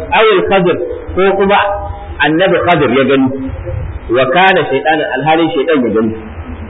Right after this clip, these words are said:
Saboda jahilci ya kasa tantance cewa wannan abu ba zai yiwu ba. Ba zai yiwu ba bayan mutuwarsa, bayan rasuwarsa, bayan ya koma ga Ubangijinsa,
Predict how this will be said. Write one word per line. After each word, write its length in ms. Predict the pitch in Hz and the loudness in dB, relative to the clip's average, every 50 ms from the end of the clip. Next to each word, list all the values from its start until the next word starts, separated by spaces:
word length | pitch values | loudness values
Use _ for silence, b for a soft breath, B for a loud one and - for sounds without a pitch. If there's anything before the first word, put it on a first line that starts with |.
| - - - - - - - - - - | -12 -12 -12 -12 -12 -12 -14 -14 -14 -8
Saboda 400 | - 160 160 160 151 135 127 120 | -4 -2 0 2 2 2 2 0
jahilci 600 | 120 - 180 185 185 190 185 185 180 185 185 160 147 | 0 2 2 4 4 4 4 2 2 0 0 0 2
ya 200 | 156 160 170 165 | 2 2 2 2
kasa 300 | 165 175 180 - 156 139 | 2 2 0 2 0 -2
tantance 480 | - 185 185 180 180 170 143 - 143 139 | -2 0 0 0 0 0 -2 -2 -2 -4
cewa 300 | - 160 156 147 147 147 | -2 0 2 4 4 4
wannan 380 | 147 165 185 175 170 165 165 156 | 4 4 4 4 2 2 2 2
abu 180 | 147 143 143 139 | 2 0 0 2
ba 100 | 131 123 | 2 2
zai 140 | 127 139 | 2 2
yiwu 240 | 117 101 98 95 92 | 2 2 0 0 0
ba. 100 | 92 90 - - - - - - - - - - - - - - - | -2 -4 -6 -8 -12 -12 -12 -12 -12 -12 -14 -12 -12 -12 -12 -12 -10
Ba 140 | - 123 127 | -6 -2 -2
zai 200 | 127 151 196 190 | 0 2 2 2
yiwu 240 | 175 156 151 151 151 | 4 4 4 4 4
ba 120 | 151 151 | 4 4
bayan 360 | 147 160 170 165 170 170 170 170 | 4 4 6 6 6 6 4 4
mutuwarsa, 520 | 165 165 165 165 165 170 151 147 - - 117 | 2 2 0 0 2 2 2 2 2 0 2
bayan 320 | 135 160 170 175 180 180 175 | 2 4 4 6 6 4 4
rasuwarsa, 500 | 151 135 - 139 147 147 143 147 151 139 | 2 2 0 2 2 2 2 2 0 0
bayan 320 | 127 156 165 170 165 165 | 2 4 4 4 4 4
ya 140 | 170 175 - - | 4 4 4 2
koma 280 | - 175 185 180 175 151 | 2 2 2 2 2 2
ga 120 | 127 131 | 2 2
Ubangijinsa, 640 | 135 127 139 143 143 143 143 139 127 117 - 110 | 2 2 2 2 2 2 2 2 0 0 0 -2